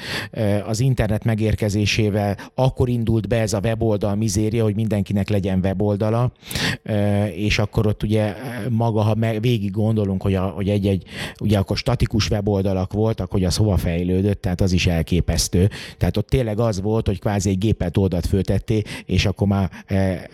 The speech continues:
volt három menüpontod, és mindegyik menüpontra egy gépelt oldal kijött, tehát az már nagy szó volt, hogy neked van olyanod, és esetleg még több szint is használtál, akkor már ízlésed is volt. Tehát én úgy gondolom, hogy, hogy elég, e, e,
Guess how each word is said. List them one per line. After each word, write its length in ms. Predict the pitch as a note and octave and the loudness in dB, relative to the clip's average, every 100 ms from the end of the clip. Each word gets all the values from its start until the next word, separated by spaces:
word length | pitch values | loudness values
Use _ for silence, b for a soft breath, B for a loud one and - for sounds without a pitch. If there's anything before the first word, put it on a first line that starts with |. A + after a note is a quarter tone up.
| - G#2+ | -8 0
volt 240 | C#3+ B2+ | 2 2
három 440 | B2+ C3 B2 A2+ | 2 0 2 2
menüpontod, 720 | A#2+ C3 C#3 - C3+ C3 C#3 A#2+ | 2 2 0 2 0 2 0 0
és 140 | A2+ | 0
mindegyik 340 | C#3 A#2+ G#2+ G#2+ | 0 0 0 0
menüpontra 500 | A#2+ G2 G#2+ G2+ G#2+ | 0 2 2 0 0
egy 100 | G2+ | 0
gépelt 420 | A#2+ G#2+ G2 A2+ | 0 2 2 2
oldal 300 | G#2+ G2 G2 | 2 2 0
kijött, 400 | - A2+ A#2+ - B B | 0 2 2 0 B B
tehát 180 | - G2+ | -6 -2
az 160 | A#2 A#2 | -2 0
már 180 | A#2 G#2+ | 0 2
nagy 200 | G#2+ - | 0 0
szó 240 | B2+ A2+ | 0 2
volt, 160 | G2 F2+ | 2 0
hogy 100 | F#2 | -2
neked 280 | F#2 G2 | -2 -2
van 160 | F#2+ F#2+ | 0 2
olyanod, 460 | F2+ F2+ G2 A#2 A#2+ B | 2 2 2 0 -4 B
és 140 | F2+ G#2 | 0 2
esetleg 380 | F#2 E2+ F#2+ | 2 2 0
még 120 | F#2 F2 | 0 0
több 180 | A2+ | 2
szint 260 | G2 G#2+ G2+ | 2 2 0
is 120 | F#2 | 2
használtál, 600 | F#2+ G2 - G2 F#2+ G2+ | 2 2 2 0 0 0
akkor 240 | F#2 - G2+ | 0 2 2
már 120 | E2+ | 2
ízlésed 460 | G#2 G2 G2+ A2+ G#2 | 2 0 0 0 0
is 140 | - | 0
volt. 280 | B2+ B2+ - B B | 2 2 0 B B
Tehát 220 | A2+ A2+ | -4 0
én 160 | - F3 | 2 2
úgy 100 | D#3 | 2
gondolom, 420 | C#3 F3+ C#3 C#3 | 2 2 0 0
hogy, 180 | C#3+ C3+ B3+ C#3+ | 0 -2 -8 -2
hogy 120 | B2+ | 0
elég, 420 | - F3+ D#3+ C#3 B B | 0 0 2 0 B B
e, 80 | - | -12
e, 300 | - - C#4+ | -6 -4 -4